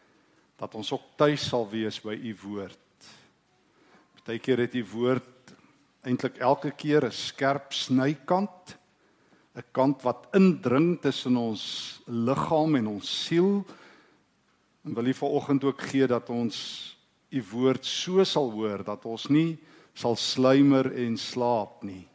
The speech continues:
maar dat ons wakker sal wees en dat, Here God, ons gegryp sal word deur u in hierdie oomblikke. Dat ons die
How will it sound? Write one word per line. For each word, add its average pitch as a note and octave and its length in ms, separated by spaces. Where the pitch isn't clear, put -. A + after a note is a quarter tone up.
maar A2+ 160
dat A2+ 220
ons A2+ 200
wakker C#3 420
sal G#2+ 400
wees G2+ 380
en A#2 260
dat, A2 200
Here A#2+ 240
God, - 580
ons - 760
gegryp D#3 720
sal B2 280
word A2+ 280
deur A2 280
u C3+ 140
in A2+ 100
hierdie A2+ 240
oomblikke. A#2 600
Dat A#2 240
ons A#2+ 160
die B2 140